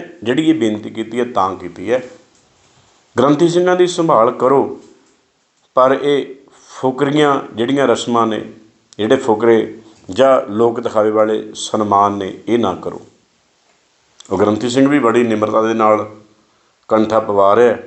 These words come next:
ਜਿਵੇਂ ਕੋਈ ਸਟੇਜ 'ਤੇ ਆਰਕੈਸਟਰਾ ਵਾਲੀ ਦਾ ਸਨਮਾਨ ਕਰਦੇ ਹੁੰਦੇ ਆ। ਇਹ ਸ਼ਬਦ ਮੈਨੂੰ ਤਾਂ ਵਰਤਣੇ ਪੈ ਰਹੇ ਆ, ਸਾਡਾ ਇਹਨਾਂ ਚੀਜ਼ਾਂ ਨਾਲ ਸੰਬੰਧ ਕੋਈ ਨਹੀਂ।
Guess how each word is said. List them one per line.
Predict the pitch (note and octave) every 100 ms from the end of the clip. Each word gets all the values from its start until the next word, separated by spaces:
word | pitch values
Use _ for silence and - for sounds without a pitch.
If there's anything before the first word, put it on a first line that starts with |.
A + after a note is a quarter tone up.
| - _ _ _ _ _
ਜਿਵੇਂ | F#2 A2 A2
ਕੋਈ | A2 G#2+ G#2+ - - - -
ਸਟੇਜ | - A2+ A2 G#2+
'ਤੇ | A2 G2
ਆਰਕੈਸਟਰਾ | G2+ G#2 G#2 - A2
ਵਾਲੀ | G2 G2 G2
ਦਾ | G2+ F#2 - _ _ -
ਸਨਮਾਨ | G#2 G#2 G2 F#2+
ਕਰਦੇ | F2+ F2 F#2
ਹੁੰਦੇ | F#2 F#2
ਆ। | F#2 - _ C3
ਇਹ |
ਸ਼ਬਦ | C3 - B2+ D3+ D3 - - - -
ਮੈਨੂੰ | B2 B2
ਤਾਂ | A#2+ A#2
ਵਰਤਣੇ | A#2 A#2 A#2
ਪੈ | A2 G2
ਰਹੇ | G#2+ B2
ਆ, | C#3+ - _ _ _ _ _
ਸਾਡਾ | - - A#2+ A#2+ D3
ਇਹਨਾਂ | C#3 D3
ਚੀਜ਼ਾਂ | C#3 B2 B2+
ਨਾਲ | D#3
ਸੰਬੰਧ | D#3+ - A#2 D3
ਕੋਈ | A#2+ G2
ਨਹੀਂ। | F#2